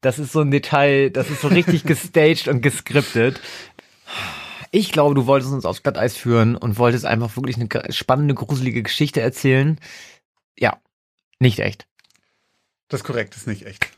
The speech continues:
Speaker 1: Yes, wir haben uns zweimal eine Folge jetzt schon richtig
Speaker 2: <laughs> Ja, ist
Speaker 1: gelegen,
Speaker 2: nicht,
Speaker 1: ne?
Speaker 2: nicht schlecht.
Speaker 1: Sehr gut.
Speaker 2: Ja, tatsächlich ist das eine ausgedachte Geschichte und ich hab mich von daher inspirieren lassen, dass ich tatsächlich so eine gewisse Urangst habe vor hoher See im Dunkeln.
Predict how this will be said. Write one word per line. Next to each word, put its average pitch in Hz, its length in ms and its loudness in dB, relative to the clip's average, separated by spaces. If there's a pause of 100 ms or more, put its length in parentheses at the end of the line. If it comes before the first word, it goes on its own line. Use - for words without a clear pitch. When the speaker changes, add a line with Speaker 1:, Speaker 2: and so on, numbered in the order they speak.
Speaker 1:
Yes, - 260 -10
wir 160 80 -6
haben 214 140 -6
uns 233 120 -4
zweimal 220 200 4
eine 180 80 2
Folge 302 200 4
jetzt 117 180 0
schon 120 120 -8
richtig 113 300 -10
Speaker 2:
<laughs> - 40 -4
Ja, 220 160 2
ist 113 60 0
Speaker 1:
gelegen, 117 280 2
Speaker 2:
nicht, 120 80 0
Speaker 1:
ne? 202 120 2
Speaker 2:
nicht - 120 -6
schlecht. - 260 -12
Speaker 1:
Sehr - 80 -12
gut. 101 80 -14 (300)
Speaker 2:
Ja, - 240 4
tatsächlich 196 560 0
ist 190 160 -6
das 185 160 -6
eine 170 80 -2
ausgedachte 180 440 -2
Geschichte 185 500 -2
und 151 520 0 (360)
ich 147 160 -2
hab 165 120 2
mich 160 160 -2
von 151 140 0
daher 160 200 4
inspirieren 175 400 -2
lassen, 170 220 -2
dass 143 180 -6
ich 214 240 -4
tatsächlich 185 600 -2
so 175 100 2
eine 165 180 4
gewisse 185 600 -2
Urangst 190 640 -4
habe 165 320 -4
vor 165 560 -2 (720)
hoher 190 280 4
See 185 240 0
im 180 120 0
Dunkeln. 135 460 -2